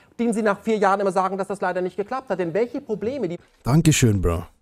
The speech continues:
Speaker 1: vor vier Jahren uns gesagt hat, die existieren, das sind ja nicht unsere Probleme, es sind Probleme, die man für uns erfunden hat. Welche Probleme sind denn verschwunden? Haben wir etwa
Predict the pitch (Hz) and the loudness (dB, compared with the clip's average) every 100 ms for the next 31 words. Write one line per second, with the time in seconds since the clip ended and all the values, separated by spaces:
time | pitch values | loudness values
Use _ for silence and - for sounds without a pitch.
0 | _ _ _ _ _ _ - 170 254 226 | _ _ _ _ _ _ -16 -10 -8 -4
1 | 202 196 - 180 180 160 175 - - - | -4 -4 -8 -8 -6 -8 -8 -10 -14 -10
2 | 240 233 123 123 180 175 160 185 175 117 | -4 -2 -2 -6 -6 -6 -4 -4 -2 -4
3 | 113 110 107 190 - _ - 135 170 - | -6 -6 -6 -8 -10 _ -10 -4 -4 -6
4 | - 143 175 196 175 151 185 165 160 - | -10 -2 0 0 -2 -6 -4 -4 -4 -4
5 | 220 269 - 101 95 - _ _ _ _ | -2 -4 -8 -12 -12 -14 _ _ _ _
6 | _ _ - 185 262 - _ _ _ _ | _ _ 0 2 2 -4 _ _ _ _
7 | _ _ _ _ _ _ _ 185 190 214 | _ _ _ _ _ _ _ -4 -2 0
8 | 190 196 185 175 - 247 - 101 95 - | -2 -2 -4 -4 0 2 0 -6 -10 -16
9 | _ _ _ _ _ _ _ _ _ _ | _ _ _ _ _ _ _ _ _ _
10 | _ _ _ _ _ _ _ _ 175 214 | _ _ _ _ _ _ _ _ -2 0
11 | 202 196 202 190 | 0 0 0 0